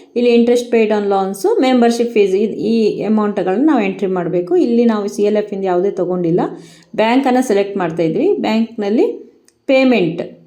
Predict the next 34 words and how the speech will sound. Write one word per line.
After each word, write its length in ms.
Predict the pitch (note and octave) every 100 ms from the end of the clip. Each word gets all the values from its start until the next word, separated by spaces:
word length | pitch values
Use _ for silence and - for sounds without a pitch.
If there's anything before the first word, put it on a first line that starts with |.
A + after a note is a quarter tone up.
| _ _ _ _
interest 440 | A3+ C4+ C#4+ D#4 -
paid 260 | B3 A#3
on 140 | A#3 A3+
bank 300 | G3 G#3 G#3 G#3
loans, 260 | F3+ F3+ G#3
ನಾವು 160 | G3+
ಬ್ಯಾಂಕ್ 300 | G3 A3 A#3+
ಲೋನ್‌ಗೆ 400 | A#3+ G#3+ G#3 A3 G#4
ಇಂಟ್ರೆಸ್ಟ್ 440 | A3+ A3+ A3+ A#3
ಪೇ 140 | G#3 G3+
ಮಾಡಿರ್ತೀವಿ 520 | F#3+ F3+ F3+ F#3 C#4+
ಅಥವಾ 200 | C4 A#3
ಬ್ಯಾಂಕ್ 360 | F#3 G3+ G3
ಚಾರ್ಜ್ 300 | - E3+ D#3 - - - _ _ _ _ _ -
ಯಾವುದಿರುತ್ತೆ 520 | G3 G3 F#3 F3+ C4+
ಅದನ್ನ 140 | A3+
ಎಂಟ್ರಿ 260 | F#3 F3+ F#3
ಮಾಡಬೇಕು. 360 | F3 E3 D#3+ D4+
ಇಲ್ಲಿ 200 | B3+ G#3+
ನಾವು 180 | G3 F#3+
interest 340 | G3 G#3+ G#3+
paid 240 | - G3 G3
on 120 | F#3+
bank 260 | F3+ F3+ G3+
loans 240 | F#3+ F#3 -
ತಗೊಂಡಿದ್ದೀವಿ. 500 | F3 F3 D#3+ G#3 F#4 - - - _ _ _ _
Mode 280 | - G#3 G#3
of 120 | G3+ -
payment 340 | F#3+ F#3 F3+ -
cash, 340 | F3 F3 - G4 B4+ - _ _
ಅಮೌಂಟ್ 440 | - G3+ G3+ G3 G3
ಎಷ್ಟು 400 | - - - E3+ F#3
ಅಮೌಂಟ್ 400 | F#3+ F#3+ F#3+ F#3+
ನಾವು 260 | F3+ G3